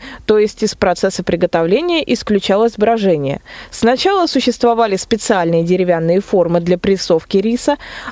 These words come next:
а вот суши в современном виде появились не так давно, в девятнадцатом веке, и произошло это в городе Эдо, как тогда, э, именовался Токио.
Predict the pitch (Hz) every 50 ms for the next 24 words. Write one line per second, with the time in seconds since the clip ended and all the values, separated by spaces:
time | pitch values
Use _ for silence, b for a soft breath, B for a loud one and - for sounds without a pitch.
0 | B - - 247 247 240 233 226 220 220 226 233 - - - - 349 392 453 -
1 | - - 262 220 202 190 - - 214 202 208 214 208 202 196 190 190 190 185 190
2 | 175 180 175 - 190 190 202 247 311 427 415 - 302 262 240 214 233 247 254 269
3 | 302 320 320 254 208 175 165 160 165 175 175 180 180 190 185 208 220 - - 247
4 | 247 247 208 175 156 - - 156 156 - 160 160 156 165 160 - - 233 294 339
5 | - 320 214 175 - 214 254 269 247 302 302 - 233 214 185 170 160 165 151 143
6 | B B B B B B B - - 196 196 - - - 202 190 190 180 208 202
7 | 190 180 - - - 185 180 175 175 165 - - 196 185 180 180 175 170 185 220
8 | 254 - - 240 - 196 165 - - - 151 135